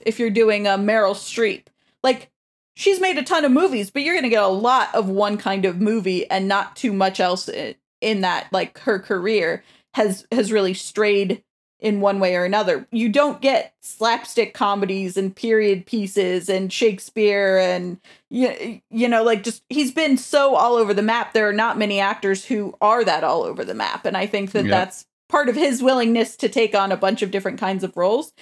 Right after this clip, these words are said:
Speaker 1: Um, and I definitely don't think it's a bad thing. I just think that he is, we've seen him miscast multiple times in, in the last ten years of movies.
Speaker 2: Sure.
Speaker 1: And I, I know for a fact that we continue to see that happen <laughs> throughout his career.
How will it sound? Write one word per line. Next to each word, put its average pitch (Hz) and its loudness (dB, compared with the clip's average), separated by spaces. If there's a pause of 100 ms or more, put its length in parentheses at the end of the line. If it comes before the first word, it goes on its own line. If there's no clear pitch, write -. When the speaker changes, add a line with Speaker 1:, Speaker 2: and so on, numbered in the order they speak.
(280)
Speaker 1:
Um, 196 -2
and 269 2
I 339 2
definitely 392 0
don't 285 2
think 294 2
it's 226 0
a - -2
bad 247 -2
thing. 165 -2
I 240 0
just 240 0
think 233 0
that 214 0
he 214 -4
is, 196 0 (100)
we've 247 2
seen 339 2
him 220 2
miscast - -2
multiple 202 2
times 170 -4
in, 190 -6
in 170 -10
the 190 0
last 165 -2
ten 185 -2
years 180 -6
of 185 -4
movies. - -8 (120)
Speaker 2:
Sure. 101 -2 (280)
Speaker 1:
And 202 -2
I, 196 -2
I 214 0
know 233 6
for 202 0
a 196 0
fact 214 0
that 262 6
we 233 2
continue 214 2
to 185 2
see 202 -2
that 175 0
happen 226 2
<laughs> - 0
throughout 190 4
his 247 0
career. 233 2